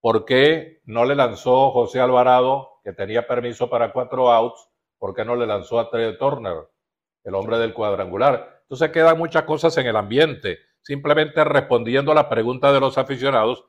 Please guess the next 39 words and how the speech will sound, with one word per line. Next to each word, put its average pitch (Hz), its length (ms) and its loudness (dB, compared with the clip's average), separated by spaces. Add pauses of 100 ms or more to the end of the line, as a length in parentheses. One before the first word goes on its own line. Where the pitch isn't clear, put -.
(240)
y 98 100 -12
de 98 120 -6
mucha 117 320 -2
gente 127 800 -2
de 101 120 -6
los 92 160 -4
medios 120 440 0
de 117 120 0
comunicación 127 840 -2 (260)
que 120 100 -10
se 107 120 -2
hicieron 113 300 0
la 113 80 4
misma 113 300 -2
pregunta 110 480 -4
que 113 80 -6
nosotros. 101 640 -6 (360)
Se - 140 -2
le 120 100 6
escapó 143 280 0
un 139 140 -4
cambio 147 580 2 (160)
que 98 120 -8
le 101 120 -2
quedó 110 300 2
perfectamente 127 800 0
ubicado 123 420 2
a 123 100 0
Turner, 123 480 0 (200)
al 95 180 -8
pitcher 117 300 -4
Silvino 120 400 -4
Bracho, 120 320 -2
y 107 80 -6
allí 104 200 -6
se 110 120 -4
fue 113 140 -6
el 107 60 -12
partido. 117 580 -4